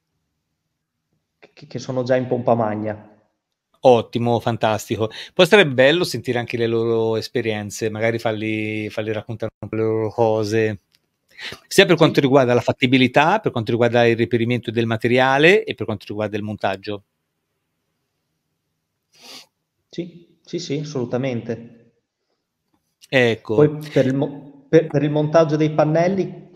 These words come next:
Speaker 1: come dico anche nei corsi, se uno deve andare sul tetto, dico, "Fatevi dare una mano se non avete l'attrezzatura giusta."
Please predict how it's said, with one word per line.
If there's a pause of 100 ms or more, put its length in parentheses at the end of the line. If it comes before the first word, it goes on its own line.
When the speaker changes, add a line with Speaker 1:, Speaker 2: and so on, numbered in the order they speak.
(100)
Speaker 1:
come
dico
anche
nei
corsi,
se
uno
deve
andare
sul
tetto,
dico, (540)
"Fatevi
dare
una
mano
se
non
avete
l'attrezzatura
giusta."